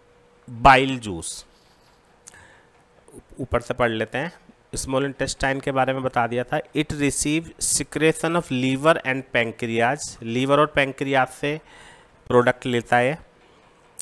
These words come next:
और ये बता ही दिया था ये ऊपर। लीवर क्या करता है? Secrete a bile, बाइल जूस सीक्रेट करता है, जो ग्रीन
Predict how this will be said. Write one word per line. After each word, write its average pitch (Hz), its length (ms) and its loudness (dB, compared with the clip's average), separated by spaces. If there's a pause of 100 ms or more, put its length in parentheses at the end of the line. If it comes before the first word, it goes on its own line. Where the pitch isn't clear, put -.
(800)
और 110 220 2
ये 123 120 -2
बता 120 220 0
ही 113 80 4
दिया 117 160 -2
था 127 120 -6
ये 127 60 -2
ऊपर। 139 300 -6 (1300)
लीवर 170 360 4
क्या 185 160 4
करता 120 340 2
है? 104 200 2
Secrete 165 520 2
a 175 120 4 (180)
bile, 113 340 6 (440)
बाइल 139 400 6
जूस 160 240 0
सीक्रेट 156 380 0
करता 135 300 0
है, 151 60 2
जो 160 140 -2
ग्रीन 147 520 -2